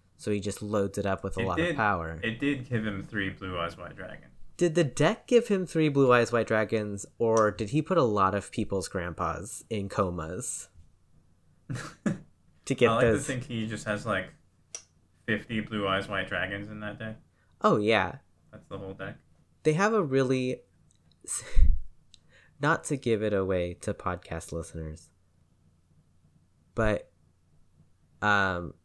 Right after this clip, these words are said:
Speaker 1: <laughs> I think we're only looking at the first season of Yu-Gi-Oh! Just the, the
Speaker 2: Right.
Speaker 1: Duelist Kingdom arc.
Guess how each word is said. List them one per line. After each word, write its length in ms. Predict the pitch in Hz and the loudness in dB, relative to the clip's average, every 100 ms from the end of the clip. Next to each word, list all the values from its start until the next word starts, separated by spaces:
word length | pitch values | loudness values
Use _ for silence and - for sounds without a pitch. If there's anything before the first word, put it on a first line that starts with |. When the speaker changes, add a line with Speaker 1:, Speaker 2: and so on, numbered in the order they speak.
| - - | -14 0
Speaker 1:
<laughs> 280 | 127 117 - | 0 0 -6
I 120 | 107 | -4
think 240 | 160 151 - - | -2 -4 -10 -10
we're 280 | 107 110 131 | -4 0 0
only 260 | 147 131 | 2 0
looking 420 | 104 104 104 98 92 | 0 -2 -2 -2 -2
at 160 | 90 | -2
the 100 | 92 | -6
first 640 | - - - 107 - - - | -6 -6 0 2 0 -8 -6
season 440 | - 87 78 - | -4 -2 -4 -8
of 120 | - | -8
Yu-Gi-Oh! 640 | 98 85 - 71 78 - 120 _ _ _ _ _ _ _ _ _ | -6 -6 -10 -10 -8 -8 -12 _ _ _ _ _ _ _ _ _
Just 260 | 107 - - | -4 -4 0
the, 260 | 95 82 - | 0 0 -6
the 60 | |
Speaker 2:
Right. 60 | 98 | -4
Speaker 1:
Duelist 400 | 101 101 98 - | 0 0 -2 -6
Kingdom 300 | 127 123 123 | -6 -4 -2
arc. 260 | 127 127 | -2 -4